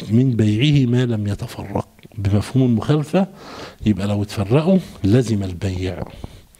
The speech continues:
وليس له خيار. الن-، السبب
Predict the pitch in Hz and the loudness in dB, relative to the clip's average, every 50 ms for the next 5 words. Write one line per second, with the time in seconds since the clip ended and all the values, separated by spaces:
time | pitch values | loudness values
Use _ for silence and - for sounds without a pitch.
0 | - - - - - - - _ - 107 104 113 139 143 - - 117 107 113 113 | -20 -20 -18 -18 -18 -20 -20 _ 2 2 4 4 4 2 2 0 0 2 2 2
1 | 107 95 - - - - 101 - - - - - - - - - - - - - | 2 0 -2 -6 -6 -10 -10 -10 -12 -18 -16 -14 -12 -10 -8 -8 -10 -12 -14 -18
2 | - - _ _ _ _ _ _ _ _ _ _ _ _ _ _ _ _ _ _ | -20 -20 _ _ _ _ _ _ _ _ _ _ _ _ _ _ _ _ _ _
3 | _ _ _ _ _ - - - - - - - - - - - - - - - | _ _ _ _ _ -20 -20 -20 -20 -20 -20 -20 -20 -20 -20 -20 -20 -20 -20 -20
4 | - - - _ - - - - - - - - - - - - - - - - | -20 -20 -20 _ -2 2 4 4 4 4 2 2 0 -2 -4 -6 -6 -8 -10 -12
5 | - - - - - - _ _ - - - _ _ _ _ - - - - - | -14 -16 -18 -20 -20 -20 _ _ -20 -20 -20 _ _ _ _ -20 -20 -20 -20 -20
6 | - - - - - - _ 110 117 107 104 101 101 104 107 131 143 - - 110 | -20 -20 -20 -20 -20 -16 _ 0 2 4 4 4 4 4 4 4 4 2 0 0
7 | 107 107 - - - 160 156 147 123 98 | 0 -2 -2 0 2 2 4 4 2 0